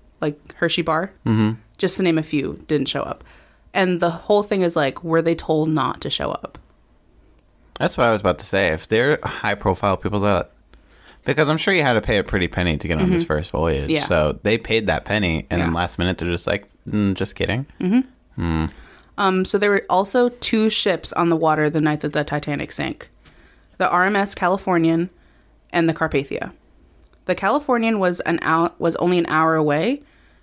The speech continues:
Speaker 1: and could have easily gotten there in time and helped save everybody, and there would have been way less fatalities.
Speaker 2: Mm-hmm.
Speaker 1: But it just didn't come. And I'm not sure if they didn't reach out to it or if it just
Speaker 2: I was just
Speaker 1: didn't
Speaker 2: about
Speaker 1: answer.
Speaker 2: to ask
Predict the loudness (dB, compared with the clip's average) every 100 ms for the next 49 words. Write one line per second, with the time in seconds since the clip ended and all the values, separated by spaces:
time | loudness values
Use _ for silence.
0 | -6 -2 0 0 0 -2 2 2 2 0
1 | 2 2 2 0 2 2 4 2 2 2
2 | 0 0 0 2 2 0 0 2 0 2
3 | 2 2 2 2 2 2 2 0 -4 -4
4 | -2 0 0 2 2 2 0 -4 _ _
5 | _ _ _ _ -4 -2 0 -4 -4 -4
6 | -6 -6 -6 -8 -12 _ _ _ _ _
7 | _ _ _ _ _ _ -6 -2 0 0
8 | 2 0 2 0 -2 -6 0 2 2 0
9 | -2 -2 -4 -2 0 0 0 -2 0 0
10 | 2 2 2 2 2 4 2 0 0 0
11 | 0 -4